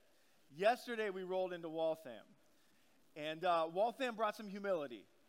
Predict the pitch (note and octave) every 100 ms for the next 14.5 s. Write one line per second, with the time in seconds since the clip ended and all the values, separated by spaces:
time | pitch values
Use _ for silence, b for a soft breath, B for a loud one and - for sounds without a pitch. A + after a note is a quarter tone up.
0 | - - C#3 C#3 - E3+ E3 D#3+ F#3 C#3
1 | A2 A2 D3 C#3+ - D3+ C3 A2+ C#3 F3
2 | - A#3+ C4 B3 A3 G#3+ A3 F#3 E3 E3
3 | E3 G3+ G#3 G3+ F#3 C#3+ - _ b b
4 | b b D#3+ E3+ F#3 F3+ G#3 G3+ F#3 G#3+
5 | C#4 C4 B3 G#3 A3+ A3+ G#3 G#3 G#3+ G#3
6 | E3+ G3 G3+ G3 F#3+ F3+ E3+ D#3+ G3+ -
7 | G#3 G3 F#3 F3 F3 D#3+ - B B -
8 | C#4 A#3 C#4+ E4 A3 D#3+ F3 C4+ C4 -
9 | _ - - - - E3 D#3 E3+ E3+ E3+
10 | F3 D3 C#3+ C#3+ E3+ - - _ _ -
11 | - - _ _ _ _ _ - - -
12 | - _ - D3+ D#3+ E3 G3+ C3+ B2 A#2+
13 | E3+ A2+ E3 - - _ - - - -
14 | _ _ E3 D#3+ A#2+